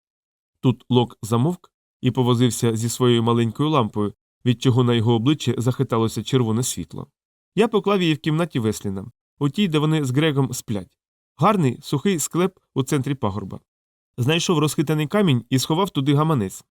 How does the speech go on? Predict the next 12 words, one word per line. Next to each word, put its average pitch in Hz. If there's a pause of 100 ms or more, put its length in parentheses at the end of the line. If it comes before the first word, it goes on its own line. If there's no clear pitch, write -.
(180)
А 135
коли 160
переконався, 147
що 156
мене 151
ніхто 135
не 139
зловив, 156 (280)
попросився 147
зустрітися 151
з -
хазяїном. 101